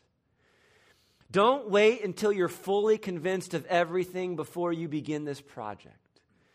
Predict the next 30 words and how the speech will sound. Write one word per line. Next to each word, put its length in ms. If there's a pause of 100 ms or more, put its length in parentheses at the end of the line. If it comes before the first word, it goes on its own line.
(540)
You 100
don't 260
have 260
to 140
obliterate 680
every 420
shred 380
of 160
doubt, 340
whether 260
it's 140
about 320
the 80
existence 720
of 160
God 460 (240)
or 160
the 100
generosity 960
of 140
God. 360 (680)
You 100
don't 160
have 160
to 100
obliterate 600
every 420
shred 320
of 160
doubt. 480